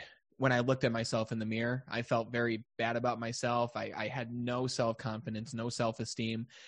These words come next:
And as you talk about all the time, if you're emitting those feelings into the world, you're just going to bring more of those feelings to you. And it's a never-ending feedback loop.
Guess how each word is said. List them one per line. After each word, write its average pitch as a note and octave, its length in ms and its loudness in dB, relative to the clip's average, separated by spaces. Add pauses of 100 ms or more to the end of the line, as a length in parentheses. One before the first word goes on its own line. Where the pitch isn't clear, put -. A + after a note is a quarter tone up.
(120)
And A#2+ 240 2
as A2+ 420 -2
you A#2 160 -2
talk C3 240 0
about B2+ 160 2
all B2+ 100 2
the A#2+ 60 0
time, C#3 320 4
if A#2+ 120 -4
you're A#2+ 280 -2 (360)
emitting C3+ 520 2
those A#2+ 300 2
feelings B2 520 -2
into B2 220 -4
the A#2 100 0
world, A#2+ 420 4
you're A2 100 -2
just A2+ 180 -2
going A#2 180 0
to A2+ 60 0
bring A#2 220 4
more A#2+ 300 0
of A2+ 120 -4
those A2+ 260 -2
feelings A#2 440 -6
to C#3 120 -2
you. B2 280 2
And A2+ 80 -4
it's A2 160 -8
a A#2 40 -4
never-ending A#2+ 580 0
feedback A#2+ 560 -2
loop. G#2+ 260 -2